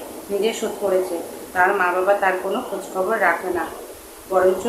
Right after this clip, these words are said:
কেয়াদিকে গালি দেয় তার মা বাবা, চরিত্রহীন, বাজে মেয়ে, এরকম করে গালি দেয়। তারপর নাকি তার বিয়ের সময় তার বিয়ের শাড়ি যেটা কিনে নিয়ে আসা হয়েছিল তার বিয়ের জন্য, সেই শাড়িটা তার বোনকে পরিয়েছে।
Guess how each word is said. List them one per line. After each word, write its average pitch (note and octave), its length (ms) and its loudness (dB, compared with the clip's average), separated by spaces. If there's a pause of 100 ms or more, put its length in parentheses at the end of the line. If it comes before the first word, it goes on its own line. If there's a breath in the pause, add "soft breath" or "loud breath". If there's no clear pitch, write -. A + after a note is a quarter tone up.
কেয়াদিকে F#3 440 2
গালি F3+ 300 4
দেয় F#3 200 2
তার F3+ 200 0
মা E3+ 100 0
বাবা, E3 280 -4 (400)
চরিত্রহীন, F#3+ 800 0
বাজে F3+ 320 4
মেয়ে, F#3 340 4 (1300)
এরকম G3+ 380 0
করে G#3 160 2
গালি E3+ 280 4
দেয়। E3 240 -4 (100)
তারপর F#3 260 2
নাকি A3 340 -4
তার G3 140 4 (120)
বিয়ের F#3+ 440 0
সময় A3 300 0 (640)
তার G3 300 6
বিয়ের G3+ 280 0
শাড়ি G3 440 0
যেটা F#3 200 0
কিনে G3+ 260 0
নিয়ে G#3+ 240 -2
আসা G#3 280 0
হয়েছিল G3+ 480 0
তার G3+ 180 2
বিয়ের F#3 340 2
জন্য, F#3 340 4 (460)
সেই G3+ 180 2
শাড়িটা G3+ 480 2 (260)
তার G3 220 4
বোনকে G#3 400 0
পরিয়েছে। F#3 500 2